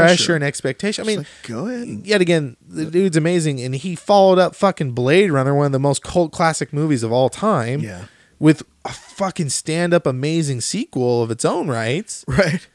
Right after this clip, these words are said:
Speaker 2: And it didn't skip a beat, so maybe he will be able to pull that off. But
Speaker 1: Right. I think so,
Speaker 2: I,
Speaker 1: 'cause
Speaker 2: I, I'm always
Speaker 1: his
Speaker 2: worried about expectations getting
Speaker 1: his
Speaker 2: to the director.
Speaker 1: ability to capture, uh, cinematography in, in his v-, his vision in cinematography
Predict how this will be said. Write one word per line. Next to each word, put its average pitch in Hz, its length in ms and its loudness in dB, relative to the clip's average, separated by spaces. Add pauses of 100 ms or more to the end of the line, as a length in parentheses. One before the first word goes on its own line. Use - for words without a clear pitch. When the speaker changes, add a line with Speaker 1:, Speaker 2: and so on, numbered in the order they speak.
(400)
Speaker 2:
And 175 140 0
it 165 200 -2
didn't 220 280 0
skip - 340 0
a 127 120 2
beat, 175 380 -2
so 175 160 -2
maybe 262 300 -4
he 196 160 -4
will 185 220 6
be 147 120 4
able 110 200 0
to 107 80 -4
pull 123 260 0
that 104 100 -2
off. 107 300 -4
But 135 140 0
Speaker 1:
Right. 98 260 -12
I 139 140 -8
think 160 260 -6
so, 131 180 -4
Speaker 2:
I, 120 260 -4
Speaker 1:
'cause 110 220 -10 (180)
Speaker 2:
I, 170 120 2
I'm 190 100 2
always 214 220 4
Speaker 1:
his 170 80 2
Speaker 2:
worried 185 180 6
about 147 160 4
expectations 131 640 -4
getting 131 180 -6
Speaker 1:
his 226 100 0
Speaker 2:
to 226 80 2
the 175 40 -4
director. 123 260 -4
Speaker 1:
ability 147 380 0
to 110 540 -8 (500)
capture, 135 640 -6 (140)
uh, 110 300 -12
cinematography 123 1120 -10
in, 123 240 -14 (160)
in 123 180 -10
his 117 240 -10
v-, 107 220 -18 (360)
his 143 260 -6
vision 139 360 -4
in 139 160 -6
cinematography 120 880 -10